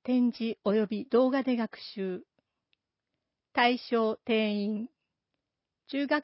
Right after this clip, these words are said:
生以上の市内在住、在勤、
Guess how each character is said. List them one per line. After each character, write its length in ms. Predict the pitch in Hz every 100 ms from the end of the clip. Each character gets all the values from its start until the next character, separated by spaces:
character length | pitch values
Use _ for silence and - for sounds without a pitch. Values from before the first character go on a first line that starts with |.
| -
生 180 | 302 294
以 60 | 233
上 240 | 208 190
の 240 | 190 180 - _
市 180 | - 285
内 300 | 277 208 185 _ -
在 280 | 220 226
住、 400 | 202 214 214 196 - -
在 260 | 226 220 - -
勤、 300 | 208 208